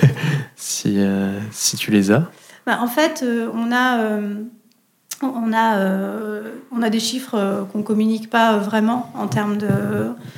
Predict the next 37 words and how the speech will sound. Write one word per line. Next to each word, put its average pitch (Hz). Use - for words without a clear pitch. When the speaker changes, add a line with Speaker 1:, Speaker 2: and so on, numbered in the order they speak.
Speaker 2:
de, 214
de 208
conversion. 214
Speaker 1:
Ouais. -
Speaker 2:
Euh, 202
mais 208
ce 202
qui 226
est 220
sûr, 285
c'est 233
comme 220
je 226
le 226
disais 220
tout -
à 220
l'heure, 254
euh, 208
c'est 233
que -
c'est 226
des, 202
des 220
actions, 262
euh, 208
qui 208
sont 214
extrêmement 233
qualitatives 226
et 220
qui, 220
euh, 208
débouchent, 226
euh, 190
sur, 220
euh, 202